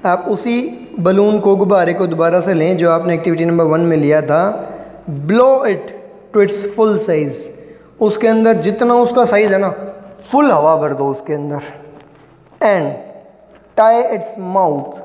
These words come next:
उसके, जो उसका मुंह है, उसको बांध दो किसी भी धागे की, इसकी help से। Prick it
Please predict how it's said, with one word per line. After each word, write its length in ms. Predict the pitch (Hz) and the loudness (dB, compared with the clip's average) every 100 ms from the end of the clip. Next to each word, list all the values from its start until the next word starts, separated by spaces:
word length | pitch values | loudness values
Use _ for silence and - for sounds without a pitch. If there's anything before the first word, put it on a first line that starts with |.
| - - - - | -20 -20 -18 -4
उसके, 680 | 175 - 208 202 226 202 196 | -4 0 2 4 2 0 0
जो 200 | 180 196 | 2 2
उसका 220 | - 196 190 - - | 2 0 0 -6 -6
मुंह 320 | 196 202 190 | -4 -2 0
है, 180 | 151 165 | 0 0
उसको 640 | - 170 202 233 - - - - - | -2 -2 2 2 0 -8 -14 -20 -14
बांध 420 | 143 170 214 208 170 | -2 2 2 0 -2
दो 180 | 180 | -4
किसी 320 | 180 185 214 196 | -4 -8 -6 -4
भी 100 | 190 | 0
धागे 360 | 151 139 147 | 2 2 -2
की, 100 | 143 | -4
इसकी 360 | - - - 175 | -8 -10 -4 0
help 240 | 143 135 | 0 -2
से। 240 | - 156 127 - - _ _ _ _ - - _ _ _ - | -4 -12 -12 -18 -20 _ _ _ _ -20 -20 _ _ _ 2
Prick 300 | 233 233 - - - - - - - _ _ _ 208 | 2 2 -6 -12 -16 -20 -20 -20 -20 _ _ _ -2
it 260 | 202 202 | -2 -4